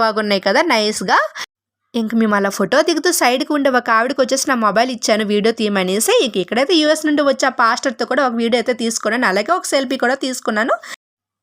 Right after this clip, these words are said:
So అతను కూడా మన తెలుగు వాళ్ళందరితో కూడా చాలా మంచిగా అయితే మాట్లాడుతున్నారు. ఇంకా ఇక్కడ వీళ్ళు వచ్చేసి వీళ్ళందరూ కూడా ఫ్యామిలీ పిక్ అయితే రెడీ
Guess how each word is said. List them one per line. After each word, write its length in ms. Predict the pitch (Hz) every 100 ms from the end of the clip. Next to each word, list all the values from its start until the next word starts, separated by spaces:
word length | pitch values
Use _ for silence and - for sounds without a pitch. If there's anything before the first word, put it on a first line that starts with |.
| -
So 120 | 320
అతను 280 | 262 214 285
కూడా 120 | 370 370
మన 120 | 349 320
తెలుగు 240 | 285 285 302
వాళ్ళందరితో 480 | 285 269 262 269 262
కూడా 180 | 269 302
చాలా 160 | 277 247
మంచిగా 360 | 240 254 262
అయితే 140 | 240 277 247
మాట్లాడుతున్నారు. 680 | 226 240 226 220 214 220 330 392
ఇంకా 180 | 208 269 349
ఇక్కడ 160 | 339 311
వీళ్ళు 160 | 294 269
వచ్చేసి 260 | 262 277 285
వీళ్ళందరూ 400 | 262 226 220 277
కూడా 160 | 277 285
ఫ్యామిలీ 260 | 254 233 262
పిక్ 200 | 262 - 226
అయితే 140 | 220
రెడీ 200 | 240 220